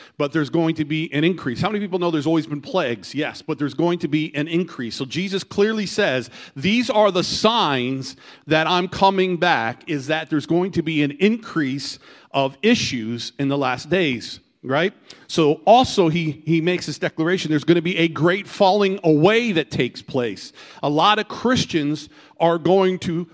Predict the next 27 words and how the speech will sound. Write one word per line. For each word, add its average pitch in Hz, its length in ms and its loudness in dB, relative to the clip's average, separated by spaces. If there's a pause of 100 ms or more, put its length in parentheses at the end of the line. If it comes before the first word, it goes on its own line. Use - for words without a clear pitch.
fall 196 400 4
away 196 260 4
from 185 240 -4
their 160 160 0
faith 190 380 -2
for 143 100 -8
various 170 460 -2
reasons. 156 560 -4 (320)
Um, 139 420 -2 (140)
I, 147 420 -4
I, 143 120 -4
I 143 60 -4 (240)
wanna 185 260 -2
use 170 200 -4
this 165 160 -8
term, 180 300 -6
and 147 80 -4
I 151 80 -2
don't 151 120 -4
hope - 280 -2
I 151 100 -4
don't 151 220 -6 (240)
use 156 220 -6
it 160 100 -10 (120)
really 156 240 -4
negatively, 180 640 -2
but 156 200 -4